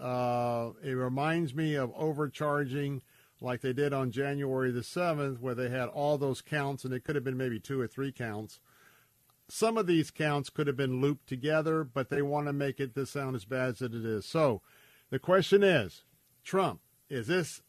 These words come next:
is this the, uh, the result of being a political target or indeed a legal target? First up is Joanne in Sarasota. Joanne, welcome to the Bill Bunkley Show. Two minutes to share your thoughts.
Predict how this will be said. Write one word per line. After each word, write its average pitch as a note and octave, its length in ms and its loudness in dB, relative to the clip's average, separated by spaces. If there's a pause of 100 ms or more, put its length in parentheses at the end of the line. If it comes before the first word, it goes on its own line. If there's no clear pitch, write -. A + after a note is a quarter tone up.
(160)
is B2 140 -4
this F3 180 2
the, D3 380 0
uh, A#2+ 280 0
the A#2+ 100 -6
result C3+ 360 2
of C#3+ 80 0
being D3+ 160 0
a C3 80 0
political F#3 540 0
target G3 520 2 (280)
or F3 180 -2
indeed E3 240 2
a D3 60 2
legal D3 340 0
target? C3+ 480 0 (380)
First E3 340 2
up D#3+ 280 0
is C#3+ 180 2
Joanne D3 460 0
in C#3 80 0
Sarasota. D3 680 0
Joanne, D3+ 520 0
welcome E3 320 0
to D#3+ 40 0
the D3 80 2
Bill D3 160 4
Bunkley D#3 360 2
Show. E3 440 0
Two A3 240 2
minutes A#3 380 0
to F#3 140 2
share F#3 320 2
your F3+ 180 2
thoughts. C3 560 -4